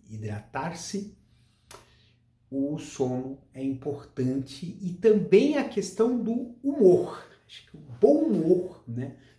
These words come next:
Ter uma, uma, uma, uma, uma visão mais otimista da vida, com mais alegria, com mais leveza, também ajuda a gente a encarar os desafios e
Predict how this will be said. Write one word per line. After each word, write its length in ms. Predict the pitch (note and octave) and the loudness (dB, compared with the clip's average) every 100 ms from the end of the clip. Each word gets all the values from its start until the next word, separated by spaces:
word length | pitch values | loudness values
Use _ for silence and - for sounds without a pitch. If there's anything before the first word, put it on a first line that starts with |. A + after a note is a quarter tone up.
| - | -12
Ter 160 | C3+ C3 | -10 -8
uma, 400 | B2+ G#2 G#2+ - _ _ _ | -10 -12 -14 -20 _ _ _
uma, 580 | A2 A2+ G#2 F#2+ F2+ - _ _ - | -10 -8 -8 -10 -14 -18 _ _ -16
uma, 460 | G#2 G2+ F#2 E2+ - _ _ _ _ | -14 -12 -14 -18 -20 _ _ _ _
uma, 320 | G#2+ G#2 F#2 | -16 -14 -16
uma 340 | G2+ F#2 - G#2 | -18 -20 -16 -8
visão 760 | C3 B2 G#2 E3 F#3 C3 - - _ - | -2 0 4 4 4 0 -6 -16 _ -12
mais 560 | A2 B2+ D#3 E3+ C#3+ | -4 -2 -2 -2 -2
otimista 920 | D#3 D#3 - C3 D3 G3+ G#3 - C3+ | -4 -6 -8 -4 2 2 0 -4 -4
da 140 | A#2 G#2 | -4 -6
vida, 500 | F#2 A2 E3+ B2 A2+ | -8 -6 -6 -4 -8
com 180 | - G#2 | -8 -10
mais 400 | G#2 C3 C3+ A#2+ | -6 -4 -2 -2
alegria, 520 | G#2 F#2+ A2+ D#3 C#3 | -4 -6 -4 -2 -2
com 160 | - | -2
mais 280 | A#2+ B2+ A#2+ | -4 -2 -2
leveza, 540 | G#2 G2 A#2+ C#3+ D3 D3 | -4 -6 -2 -2 -2 -6
também 540 | - F#3 C3 F3 G#3+ | -2 -2 -2 0 0
ajuda 600 | E3+ B2 A2+ F#3+ G3+ F3 | 2 0 2 2 0 -2
a 60 | C3 | -4
gente 580 | A2 B2+ D#3+ E3 - | -4 -4 -6 -6 -8
a 380 | D#3 F#3+ A#3+ - - _ - - - - - - _ _ _ - | -2 -2 -2 -8 -20 _ -20 -20 -20 -20 -20 -20 _ _ _ -8
encarar 480 | D4+ D4 A3+ G3+ G3+ | -4 2 4 4 2
os 200 | F3 D#3 | 0 -2
desafios 960 | F3+ E3+ C3+ - G3 G#3+ A#3 G#3+ - | -2 0 -2 -4 0 2 2 0 0
e 540 | F#3 F3+ D3+ B2 A#2 | 0 0 -2 -4 -6